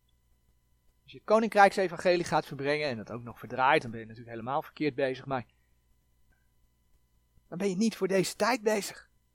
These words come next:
Ja, en dat die duivel zo draait, dat is logisch. Noemde ik net, hij wil verblinden, hè, twee Korinthe vier vers vier, de god van deze wereld wil de mensen verblinden, zodat het evangelie van Christus hen niet bestralen.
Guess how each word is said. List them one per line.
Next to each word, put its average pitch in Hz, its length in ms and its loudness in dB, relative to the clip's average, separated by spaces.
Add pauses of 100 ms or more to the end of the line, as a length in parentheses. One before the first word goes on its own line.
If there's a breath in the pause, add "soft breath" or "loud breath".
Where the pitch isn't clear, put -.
(840)
Ja, 165 100 0
en 180 60 6
dat 208 120 6
die 180 100 -2
duivel 202 360 12
zo 175 140 6
draait, 196 500 8
dat 147 120 -4
is 123 80 -10
logisch. 240 600 6 (420)
Noemde 214 280 0
ik 196 80 -2
net, 196 200 4
hij 170 120 -2
wil 151 140 2
verblinden, 185 500 2
hè, 165 120 0
twee 180 220 2
Korinthe 165 280 -2
vier 202 220 -2
vers - 160 -8
vier, 208 260 -6
de 156 60 0
god - 260 -2
van 175 160 -4
deze 156 300 4
wereld 196 480 4 (640)
wil 139 140 -2
de 143 80 -4
mensen 170 340 0
verblinden, 185 540 8
zodat 156 220 -2
het 175 100 0
evangelie 175 520 2
van 156 160 -4
Christus 240 360 0
hen 170 140 2
niet 160 140 0
bestralen. 180 600 0